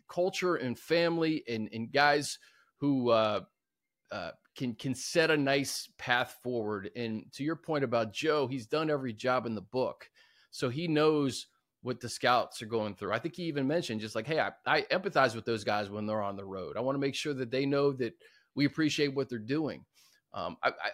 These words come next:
when, when you have that sort of culture where everybody's rowing in the same direction, and I thought you just br-, brought up maybe the best point about Joe is he's done everything,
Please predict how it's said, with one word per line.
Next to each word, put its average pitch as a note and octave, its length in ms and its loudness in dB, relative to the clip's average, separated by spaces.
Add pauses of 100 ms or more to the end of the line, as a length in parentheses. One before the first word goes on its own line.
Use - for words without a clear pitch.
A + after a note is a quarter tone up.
when, D#3 260 -2
when E3+ 140 2
you G3+ 100 2
have F#3+ 280 6
that F3+ 180 6
sort F3+ 220 -2
of C#3+ 60 -6
culture E3+ 320 0
where C3+ 140 2
everybody's D3+ 400 4
rowing D3+ 340 2
in D3+ 80 2
the C#3 60 0
same D3+ 320 -4
direction, C#3 640 -2 (460)
and C#3 100 6
I C#3+ 60 6
thought E3+ 240 4
you D#3+ 80 -8
just C#3+ 160 -6 (240)
br-, D#3 260 2
brought D3+ 200 6
up D3 120 2 (160)
maybe D#3 200 2
the C#3+ 100 0
best C#3 240 2
point D3+ 180 0
about A2+ 260 2
Joe A#2 280 2
is A2 100 -8
he's C3+ 180 -4
done B2+ 220 2
everything, B2+ 540 0